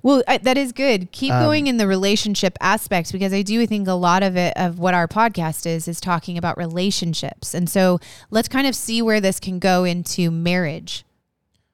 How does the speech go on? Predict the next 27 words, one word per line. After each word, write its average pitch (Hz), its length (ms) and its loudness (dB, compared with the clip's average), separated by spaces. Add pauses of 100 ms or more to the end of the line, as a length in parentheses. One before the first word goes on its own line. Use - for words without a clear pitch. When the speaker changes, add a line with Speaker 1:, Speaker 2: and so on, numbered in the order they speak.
(320)
Speaker 2:
Uh, 117 340 2
well, 143 260 2
in, 127 440 -4
in 131 180 -2
any, 123 640 -2 (840)
like, 98 300 -6
relationship, 95 760 -6 (880)
if, 120 360 -2
if 117 160 -4
you 110 100 -2
have 107 160 -2
a 104 60 -2
giver 92 680 -4 (500)
and 107 120 -6
you 104 60 -2
have 95 100 -4
a 92 40 -4
taker, 92 600 -4 (880)
that 113 240 -6
giver 110 580 0 (1400)
is 113 120 -4
gonna 123 200 -2
reach 101 240 -4
its - 160 -10
end, 92 360 -6 (800)
you 101 140 -12
know, 92 280 -12